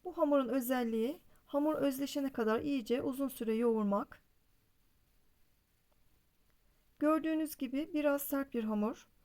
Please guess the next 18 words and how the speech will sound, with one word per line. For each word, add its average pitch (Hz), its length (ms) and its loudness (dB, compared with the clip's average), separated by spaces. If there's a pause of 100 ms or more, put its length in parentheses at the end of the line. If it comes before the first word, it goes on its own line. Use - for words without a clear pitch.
(380)
Pürüzsüz 320 460 -4
bir 285 120 0
hale 254 300 -2
gelene 254 360 -2
kadar 220 480 -4 (300)
tezgahın 277 480 0
üzerinde 226 580 -2
yoğurmaya 269 500 -2
devam 240 320 -2
ettim. 233 360 -4 (1040)
Yaklaşık 302 640 0
on 302 140 2
on 302 180 2
beş 285 180 -4
dakika 233 400 -6
bu 277 100 -4
şekilde 226 600 -4 (420)
yoğurdum. 247 580 2